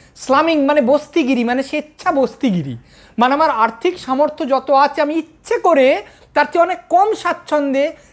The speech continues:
কিছু মুহূর্ত বা কিছুদিন থাকলাম, স্লামিং করলাম। এই জিনিসকে অনেকেই স্ল্যামিং করেছেন। তো অনেকেই যেটা করে যে ফ্যাশনের দুনিয়া ইচ্ছে করে স্লামিং করে, যে ঠিক আছে, একটা কম দামি জিনিস, একটা বিচ্ছিরি জিনিস, গরিবরা বাধ্য হয় যে জিনিসটা করতে, সেটাকে একটু এনে দে,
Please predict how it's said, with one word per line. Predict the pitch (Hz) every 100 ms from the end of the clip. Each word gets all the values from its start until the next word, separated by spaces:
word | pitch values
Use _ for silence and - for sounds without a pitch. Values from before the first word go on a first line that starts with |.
| -
কিছু | 392 381
মুহূর্ত | 349 311 294 - 247 240 240 - 277
বা |
কিছুদিন | 294 311 - 277 277 247
থাকলাম, | 208 202 202 185
স্লামিং | 185 - 277 269 302 269
করলাম। | 220 190 147 156 269 - - -
এই | 269
জিনিসকে | 302 330 - 349
অনেকেই | 285 277 277 403
স্ল্যামিং | - 311 269 262 233
করেছেন। | 180 151 131 127 127 _ _ -
তো | 330
অনেকেই | 349 370 392
যেটা | 349 339
করে | 320 370 539 539 - -
যে |
ফ্যাশনের | 277 247 247 311 302
দুনিয়া | 277 320 349
ইচ্ছে | 302 - 330
করে | 359
স্লামিং | 359 349 269 262 208
করে, | 185 175
যে | 202 359
ঠিক | 392
আছে, | 359 320
একটা | 285 233 - _
কম | - 320 320
দামি | 311 294
জিনিস, | 240 269 269 269
একটা | 254 254
বিচ্ছিরি | 254 302 - 285 262
জিনিস, | 247 247 247 - - -
গরিবরা | 220 277 240 262
বাধ্য | 240 247 302
হয় | 302
যে | 254
জিনিসটা | 240 262 233 370
করতে, | 247 240
সেটাকে | 233 269 277
একটু | 254 277
এনে | 254
দে, | 311